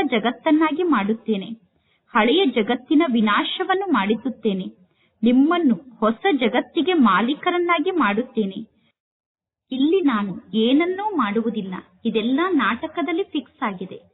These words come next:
ಪತಿತ ಜಗತ್ತಿಗೆ ನನ್ನನ್ನು ನೀವು ಕೂಗಿ ಕರೆಯುತ್ತೀರಾ, ನಾನು ನಿಮ್ಮನ್ನು ಪಾರಸನಾಥರನ್ನಾಗಿ ಮಾಡುತ್ತೇನೆ.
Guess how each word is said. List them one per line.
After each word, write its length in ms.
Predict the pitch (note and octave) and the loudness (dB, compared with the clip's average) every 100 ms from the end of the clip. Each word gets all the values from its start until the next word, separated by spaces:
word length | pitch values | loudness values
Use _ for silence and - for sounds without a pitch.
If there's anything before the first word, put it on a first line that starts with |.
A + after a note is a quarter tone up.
| _ _ _ _ - | _ _ _ _ -4
ಪತಿತ 360 | A#3+ F#4 G4 G#4 | -2 -2 -2 -2
ಜಗತ್ತಿಗೆ 640 | A#3+ G3 A#3 - C4+ G#3+ - A3+ | -2 -4 -6 -6 -6 -6 -4 -2
ನನ್ನನ್ನು 520 | A3 B3+ E4 F#4+ G4 | 2 4 4 2 -2
ನೀವು 280 | E4+ F4+ G4 | -2 -2 -4
ಕೂಗಿ 360 | - B3+ D4+ | -4 -2 -2
ಕರೆಯುತ್ತೀರಾ, 800 | F#4+ A3 G#3 B3+ - G#3+ G3 - - _ _ _ _ - | -4 -2 -2 -4 -4 -8 -8 -12 -20 _ _ _ _ 0
ನಾನು 400 | A3+ A3 D4+ F#4 | 2 2 0 0
ನಿಮ್ಮನ್ನು 420 | C#4 A#3 B3 A3+ | 2 2 0 -4
ಪಾರಸನಾಥರನ್ನಾಗಿ 1500 | - - G3 G#3 D#4 - G4+ D#4+ A3 - E4 F4+ F4 E4+ F#4+ | -8 -4 0 0 -2 -6 -2 0 -2 -2 -2 0 -2 -2 -2
ಮಾಡುತ್ತೇನೆ. 800 | D#4 G3+ A3 - G3+ F#3 G#3+ | -2 -2 -4 -6 -10 -10 -16